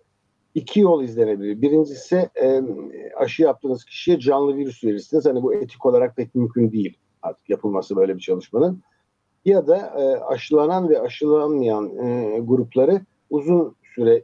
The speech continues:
izlersiniz. Bir yıl kadar, iki yıl kadar. Bunların hangi grupta ne kadar, ne oranda hastalık ortaya çıktı,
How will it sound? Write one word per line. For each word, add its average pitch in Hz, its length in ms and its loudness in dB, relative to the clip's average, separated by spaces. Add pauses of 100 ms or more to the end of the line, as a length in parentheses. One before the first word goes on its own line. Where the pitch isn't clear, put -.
izlersiniz. 131 800 -2 (120)
Bir 127 160 2
yıl 104 240 0 (360)
kadar, 139 340 4
iki 117 340 -8
yıl 101 100 0
kadar. 147 360 0 (380)
Bunların 151 320 2 (100)
hangi 135 360 0
grupta 113 340 0
ne 156 180 2
kadar, 113 380 -2
ne 139 80 4
oranda 117 520 4 (100)
hastalık 110 480 -2
ortaya 107 320 0
çıktı, - 360 0